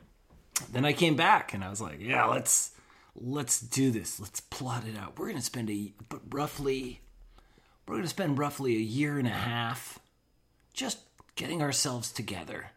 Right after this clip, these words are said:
And then by about March twenty twenty, it's on. The career will flourish." Then March twenty twenty rolls around.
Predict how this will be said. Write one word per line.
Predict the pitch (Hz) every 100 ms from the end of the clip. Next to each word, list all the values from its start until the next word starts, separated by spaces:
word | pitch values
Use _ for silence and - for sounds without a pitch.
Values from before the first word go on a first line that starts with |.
| _ - - -
And | - 110 117
then | 143 156 156
by | 131
about | 110 95 113 -
March | 107 127 135 -
twenty | - 131 127
twenty, | 120 135 135 135 131 - - _
it's | - 196 202 - -
on. | 170 170 147 120 101 76 - _ _ _
The | 127
career | 123 131 120 151 156 143
will | 127 123
flourish." | 110 - 120 139 131 117 87 - - - - - _ _ _ _ - _ -
Then | 123 127 90 73 90 - - - - - _ -
March | 117 123 -
twenty | 135 117 101
twenty | - 127 139
rolls | 110 90 80 87
around. | 101 90 85 85 98